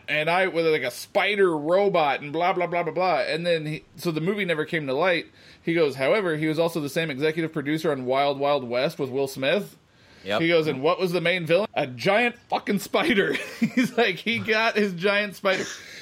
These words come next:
Speaker 1: He wanted Superman to fight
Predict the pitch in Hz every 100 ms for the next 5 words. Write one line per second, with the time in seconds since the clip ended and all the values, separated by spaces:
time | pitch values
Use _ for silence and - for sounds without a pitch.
0 | - 233 233 233 247 262 208 - 208 196
1 | 233 233 233 254 269 - 233 196 - 208
2 | 214